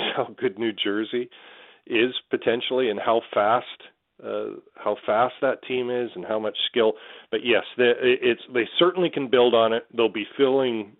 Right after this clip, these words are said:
you know, the difference in their mindset now from a week ago is just, you know, profoundly improved, and there's confidence. So, uh, but they have to build on it. <laughs> They're still two five and two.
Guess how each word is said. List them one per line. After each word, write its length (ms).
you 180
know, 120
the 140
difference 460
in 100
their 140
mindset 560
now 400
from 120
a 80
week 260
ago 400
is 120
just, 140
you 100
know, 120
profoundly 840
improved, 640
and 260
there's 220
confidence. 540
So, 360
uh, 60
but 140
they 80
have 240
to 80
build 240
on 160
it. 120
<laughs> 60
They're 80
still 180
two 200
five 240
and 180
two. 140